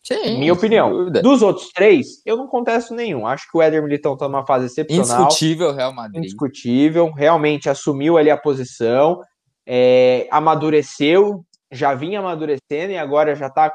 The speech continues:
Speaker 2: começando a se consolidar. Tem pontos a melhorar? Sempre tem, todo jogador tem, assim como o Marquinhos e o Thiago Silva ainda tão melhorando a todo momento. Marquinhos,
Speaker 1: Não.
Speaker 2: incontestável
Speaker 1: Outro
Speaker 2: também.
Speaker 1: incontestável.
Speaker 2: É um jogador
Speaker 1: Uhum.
Speaker 2: novo,
Speaker 1: É o titular da seleção.
Speaker 2: consolidado,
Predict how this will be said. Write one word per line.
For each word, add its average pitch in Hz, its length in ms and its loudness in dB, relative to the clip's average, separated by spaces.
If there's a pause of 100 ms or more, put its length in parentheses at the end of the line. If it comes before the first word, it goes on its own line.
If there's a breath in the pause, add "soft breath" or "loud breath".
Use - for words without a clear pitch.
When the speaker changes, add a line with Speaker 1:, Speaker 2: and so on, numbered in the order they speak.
(120)
Speaker 2:
começando 147 320 -10
a 156 40 -10
se - 100 -18
consolidar. 139 840 -4 (200)
Tem 160 200 -2
pontos 139 220 -4
a 123 60 0
melhorar? 147 340 2 (100)
Sempre 175 240 -8
tem, 156 220 -6
todo 131 240 -10
jogador 123 440 -2
tem, 139 240 -6
assim 135 220 -12
como 147 440 -6 (400)
o 143 80 -4
Marquinhos 147 640 0
e 143 60 0
o 131 40 -2
Thiago 151 280 2
Silva 156 240 2
ainda 151 200 2
tão 170 220 2
melhorando 156 440 4
a 131 60 -4
todo 143 180 -2
momento. 135 380 -6 (340)
Marquinhos, 190 720 -2 (400)
Speaker 1:
Não. 175 120 -4
Speaker 2:
incontestável 165 680 2
Speaker 1:
Outro 185 180 0
Speaker 2:
também. 247 180 0
Speaker 1:
incontestável. 208 840 -8
Speaker 2:
É 170 120 4
um 175 80 2
jogador 175 520 4
Speaker 1:
Uhum. 160 140 -10
Speaker 2:
novo, 254 540 4
Speaker 1:
É 185 80 2
o 226 100 2
titular 214 420 -6
da 226 80 -8
seleção. 214 360 -2
Speaker 2:
consolidado, 190 1160 -6